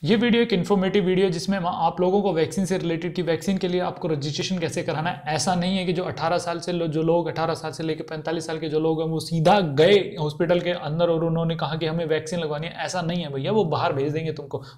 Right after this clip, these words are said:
वो बिल्कुल भी तुम्हें वैक्सीन नहीं लगाएंगे। तो रजिस्ट्रेशन कैसे कराना है, उनको सारी की सारी चीज़ों को step by step,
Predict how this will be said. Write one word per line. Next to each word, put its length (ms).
वो 100
बिल्कुल 300
भी 180
तुम्हें 240
वैक्सीन 300
नहीं 100
लगाएंगे। 320
तो 80
रजिस्ट्रेशन 520
कैसे 280
कराना 360
है, 220
उनको 280
सारी 340
की 60
सारी 200
चीज़ों 220
को 100
step 440
by 160
step, 260